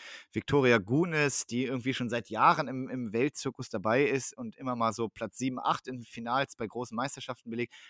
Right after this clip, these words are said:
aber es nie für ganz vorne gereicht hat. Ähm, von daher Energy Standard, pff, ja, durch Sarah Schillström über hundert Meter Lagen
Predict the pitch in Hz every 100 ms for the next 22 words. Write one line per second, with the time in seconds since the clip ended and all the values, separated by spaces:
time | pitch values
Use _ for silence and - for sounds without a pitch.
0 | - 139 131 127 - 135 180 147 135 131
1 | - 139 175 190 165 143 156 - 151 -
2 | - _ _ _ - - - - _ _
3 | - 123 131 131 131 - - 131 139 147
4 | 139 135 - 143 139 135 - 147 160 151
5 | - - - - - - - - 107 113
6 | 113 123 110 - 127 120 - 151 - 131
7 | 113 113 151 147 135 127 127 113 117 117
8 | 113